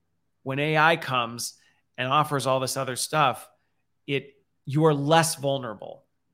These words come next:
You are less vulnerable to what it can do. Okay,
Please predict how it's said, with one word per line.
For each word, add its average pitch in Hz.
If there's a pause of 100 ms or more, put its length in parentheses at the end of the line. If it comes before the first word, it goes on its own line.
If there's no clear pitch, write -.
(180)
You 139
are 135
less 143
vulnerable 123 (120)
to 123
what 113
it 117
can 113
do. 101 (500)
Okay, 160